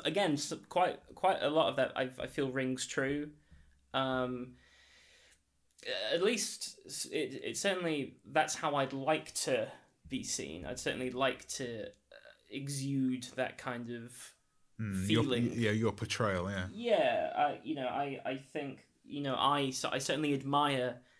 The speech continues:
Speaker 1: um, you know, people or historical figures or, or whoever who can deal with,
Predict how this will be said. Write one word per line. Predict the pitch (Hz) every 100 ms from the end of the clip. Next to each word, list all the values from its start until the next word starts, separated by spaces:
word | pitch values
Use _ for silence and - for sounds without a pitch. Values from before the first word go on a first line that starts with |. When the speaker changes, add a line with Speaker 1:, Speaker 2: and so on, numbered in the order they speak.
| _ _ -
Speaker 1:
um, | 117 117 110 98 85 - _
you | - 127
know, | 113 107 98 -
people | - 131 131 131 120 120 117
or | - 110 101
historical | 131 - 120 117 123
figures | - 120 120 120 120 120
or, | 110 104
or | 123
whoever | 123 127 117 113
who | 139 123 120 113 _ _ _ -
can | 139 127 127
deal | 135 131 127
with, | 120 123 117 113 -